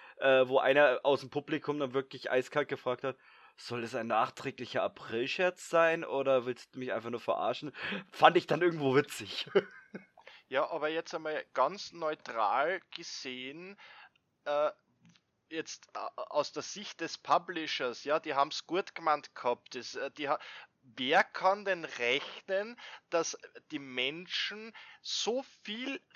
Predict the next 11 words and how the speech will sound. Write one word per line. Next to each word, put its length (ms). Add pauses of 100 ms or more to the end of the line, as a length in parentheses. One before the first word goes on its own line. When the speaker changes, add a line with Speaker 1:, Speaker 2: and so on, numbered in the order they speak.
(140)
Speaker 2:
reininterpretieren 1500
in 200
die 180
Aussage, 680
wir 120
kündigen 840
etwas 560
Neues 500
über 280
Diablo 580
an? 260